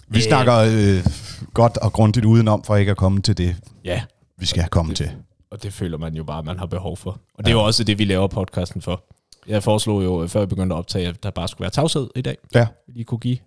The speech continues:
Speaker 2: lytterne fyrre minutters stilhed.
Speaker 1: Det
Speaker 2: Dybe
Speaker 1: tænker jeg
Speaker 2: vejrtrækning.
Speaker 1: også, at hvis det bliver ved på den her måde, så må det afsnit komme på et tidspunkt.
Speaker 2: Ja. Vi løber tør for bånd.
Speaker 1: Ja.
Speaker 2: Øhm, vi skal i nogle faser,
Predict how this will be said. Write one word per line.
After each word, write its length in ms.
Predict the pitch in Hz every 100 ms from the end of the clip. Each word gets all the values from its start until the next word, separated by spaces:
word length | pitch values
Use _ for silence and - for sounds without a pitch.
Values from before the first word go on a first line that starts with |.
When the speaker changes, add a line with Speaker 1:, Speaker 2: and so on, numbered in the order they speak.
| _
Speaker 2:
lytterne 300 | 127 123 123
fyrre 180 | 107 123
minutters 500 | 123 117 117 113 - _ _ _ _ _ _
stilhed. 320 | - 143 139
Speaker 1:
Det 380 | 135 - - 120
Speaker 2:
Dybe 120 | 123
Speaker 1:
tænker 100 | 120
jeg 80 | 113
Speaker 2:
vejrtrækning. 200 | 151 127
Speaker 1:
også, 160 | 120 143
at 40 |
hvis 100 | 117
det 120 | 117 113
bliver 120 | 117
ved 160 | 143
på 80 | 156
den 140 | 131 120
her 60 |
måde, 280 | 110 101 107
så 220 | - 131
må 260 | 117 113 107
det 120 | 107
afsnit 340 | 90 90 107
komme 220 | - 90 90
på 60 |
et 60 | 92
tidspunkt. 460 | 82 76 76 -
Speaker 2:
Ja. 100 | 104 - _ _ _ _ _ _ _ _ -
Vi 40 |
løber 100 | 95
tør 160 | 85 87
for 100 | -
bånd. 200 | 92 87 - - -
Speaker 1:
Ja. 160 | - - - - - - - - - -
Speaker 2:
Øhm, 640 | 104 104 104 104 104 98 101
vi 80 | 104
skal 140 | -
i 40 | 107
nogle 160 | 101
faser, 300 | 98 101 101